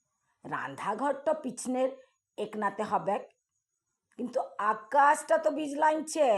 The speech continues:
দমে জলটা হবে মনে হইছে। দিনটো যা তাতাইছিল,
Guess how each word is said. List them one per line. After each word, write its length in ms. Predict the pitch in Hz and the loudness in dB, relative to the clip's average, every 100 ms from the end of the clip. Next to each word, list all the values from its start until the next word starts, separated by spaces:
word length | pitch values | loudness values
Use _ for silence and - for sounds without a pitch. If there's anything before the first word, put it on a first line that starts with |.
| 175 160 - _ _ - | 2 -6 -12 _ _ -12
দমে 640 | 214 226 254 262 262 277 | -2 2 2 2 2 2
জলটা 480 | 254 262 247 247 262 | 4 6 6 4 2
হবে 220 | 247 247 | 4 2
মনে 260 | 247 240 233 | 0 -2 -2
হইছে। 460 | 226 240 226 - 226 - - _ _ _ | -2 -4 -2 2 2 0 -8 _ _ _
দিনটো 520 | 190 269 226 165 180 | -4 -2 0 -2 -2
যা 140 | 180 214 | -2 -2
তাতাইছিল, 760 | 233 220 196 196 185 - 285 | -2 -2 -2 -2 -6 -6 0